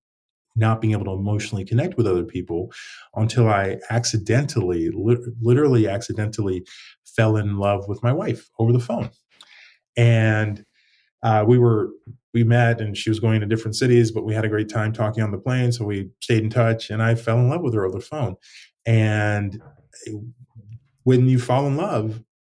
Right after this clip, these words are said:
all your stuff, like all your problems, all your issues,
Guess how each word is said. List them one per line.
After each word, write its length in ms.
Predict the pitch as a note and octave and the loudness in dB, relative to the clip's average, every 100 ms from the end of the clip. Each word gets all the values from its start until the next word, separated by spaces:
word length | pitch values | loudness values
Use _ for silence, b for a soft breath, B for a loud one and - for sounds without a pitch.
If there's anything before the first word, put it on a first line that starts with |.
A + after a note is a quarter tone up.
| _ _ | _ _
all 220 | G#2+ B2+ B2+ | -2 0 2
your 140 | B2 | 2
stuff, 680 | A#2+ - - G#2+ F#2+ - - - | 0 -6 -6 -4 -4 -8 -16 -10
like 300 | A2 A2+ G#2+ | -8 -8 -4
all 160 | A#2+ | 0
your 180 | B2 B2 | 2 2
problems, 480 | A#2+ C3 C3+ B2 A#2 | 0 -2 0 0 2
all 120 | A2+ | 2
your 140 | A2+ | 4
issues, 600 | C#3+ E3+ A2 G#2 A2+ A#2+ | 2 -2 -4 -2 -2 -4